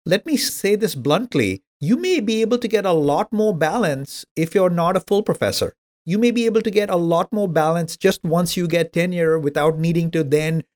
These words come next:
push yourself to that next level. There's more responsibility with more levels. And I think to get little Pam and philosophical here, it's a state of mind.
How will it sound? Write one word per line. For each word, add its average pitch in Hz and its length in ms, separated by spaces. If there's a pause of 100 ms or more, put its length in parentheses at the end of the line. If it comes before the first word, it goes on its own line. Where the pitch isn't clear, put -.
(160)
push - 160
yourself 160 380
to 151 80
that 143 240
next 143 280
level. 131 380 (220)
There's 165 180
more 185 220
responsibility 170 880
with 151 180
more 156 220
levels. 160 560
And 151 400 (220)
I 151 80
think 247 380
to 147 60
get 165 260
little 156 240
Pam 160 480
and 135 260
philosophical 160 640
here, 143 420 (100)
it's - 160
a 240 60
state 240 280
of 214 100
mind. 175 380